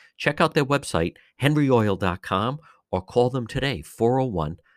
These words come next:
five two one, zero two hundred. Henry Oil. Since nineteen forty-seven, they have a great family history, and they are just terrific. You can depend on Carmine and Lori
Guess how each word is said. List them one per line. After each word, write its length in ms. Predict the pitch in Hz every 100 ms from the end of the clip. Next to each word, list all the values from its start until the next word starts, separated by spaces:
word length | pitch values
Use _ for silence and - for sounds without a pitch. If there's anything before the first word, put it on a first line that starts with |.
| _ _ _ -
five 320 | 101 107 110
two 180 | - 123
one, 340 | 85 78 78 - _ _ _ -
zero 360 | 85 95 90 87
two 180 | -
hundred. 380 | 80 85 69 62 - _
Henry 540 | - 156 165 165 165 -
Oil. 400 | 113 110 85 - - - -
Since 340 | - 143 -
nineteen 680 | 131 160 233 233 - 170 165
forty-seven, 680 | 151 139 120 110 107 78 78
they 80 |
have 60 | 85
a 40 |
great 380 | 85 101 117 135
family 300 | 135 113 117
history, 500 | 95 98 - 92 80 - - _ -
and 160 | 90
they 120 | 95
are 60 | 95
just 240 | 90 87 -
terrific. 400 | - 87 - -
You 100 | 120
can 140 | 123
depend 280 | 98 104 85
on 140 | 69
Carmine 600 | - - 113 110 107 98 -
and 200 | 78 76
Lori 400 | 92 92 92